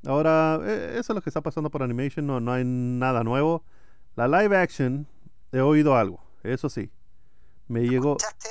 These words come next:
Speaker 2: algo?
Speaker 1: eh, escuché algo. Fue, ¿sabes cuándo empezó? Ah, Roy, cuando supe sobre, ¿cómo se llama? Esos chicos de, de, de, de Chile.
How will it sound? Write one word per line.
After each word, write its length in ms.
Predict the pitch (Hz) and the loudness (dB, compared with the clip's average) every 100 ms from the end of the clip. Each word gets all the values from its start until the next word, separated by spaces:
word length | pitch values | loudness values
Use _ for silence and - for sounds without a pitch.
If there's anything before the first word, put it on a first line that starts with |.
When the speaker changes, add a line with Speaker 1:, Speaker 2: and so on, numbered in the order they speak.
| 233 | -8
Speaker 2:
algo? 340 | 196 147 117 - - | -8 -14 -18 -16 -6
Speaker 1:
eh, 200 | 131 127 | -2 0
escuché 300 | 127 - 143 | 0 0 2
algo. 180 | 151 127 | 2 2
Fue, 220 | - 151 | 0 0
¿sabes 280 | 165 214 226 | 4 2 2
cuándo 240 | 214 226 | 2 2
empezó? 440 | 214 185 - 220 - - - - - - | 2 0 2 2 0 -10 -20 -20 -18 -6
Ah, 240 | 135 131 127 | 0 2 4
Roy, 240 | 196 185 | 4 4
cuando 300 | - 147 131 | 2 2 2
supe 300 | 123 180 190 | 2 2 2
sobre, 600 | 175 156 139 131 123 117 | 4 4 4 4 4 2
¿cómo 200 | 131 165 | 0 -2
se 120 | 160 180 | 0 0
llama? 180 | 170 156 | 2 2
Esos 260 | 156 156 | 0 -4
chicos 420 | - 175 175 160 | -4 -4 2 2
de, 560 | 139 123 117 113 107 95 - | 4 4 4 2 0 -6 -8
de, 580 | 131 120 113 107 101 - - - - - - - - - | -4 0 0 -2 -4 -8 -16 -18 -18 -18 -18 -18 -18 -16
de, 260 | - 120 117 | -6 -2 -2
de 280 | 127 123 120 | 0 0 0
Chile. 500 | - 226 220 110 | 2 2 2 0